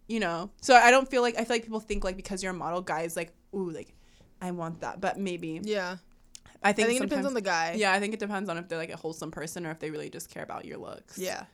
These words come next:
Speaker 1: Which,
Speaker 2: If they
Speaker 1: obvious-
Speaker 2: care about your looks, break up with them, guys.
Speaker 1: Yeah.
Speaker 2: <laughs> Just
Speaker 1: No,
Speaker 2: break up
Speaker 1: seriously.
Speaker 2: with them.
Speaker 1: Yeah,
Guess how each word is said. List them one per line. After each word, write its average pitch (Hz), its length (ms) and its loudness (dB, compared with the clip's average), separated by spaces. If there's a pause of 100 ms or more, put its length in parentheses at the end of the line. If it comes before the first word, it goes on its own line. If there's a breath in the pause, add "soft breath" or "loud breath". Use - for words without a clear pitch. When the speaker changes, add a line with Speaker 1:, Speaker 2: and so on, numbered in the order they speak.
(120)
Speaker 1:
Which, 196 320 -6
Speaker 2:
If - 60 -20 (220)
they 185 80 -4
Speaker 1:
obvious- 196 300 -4
Speaker 2:
care 202 100 -2
about 185 180 -6
your 185 100 -10
looks, 185 200 -10
break 180 240 -14
up 180 80 -10
with 196 100 -12
them, 190 140 -12
guys. 190 200 -14
Speaker 1:
Yeah. 202 180 -4
Speaker 2:
<laughs> - 0 -
Just - 420 2
Speaker 1:
No, 254 60 -8
Speaker 2:
break 233 140 0 (480 loud breath)
up 349 60 4
Speaker 1:
seriously. 359 520 0
Speaker 2:
with 208 80 -6
them. 233 100 -8 (640 loud breath)
Speaker 1:
Yeah, - 240 -10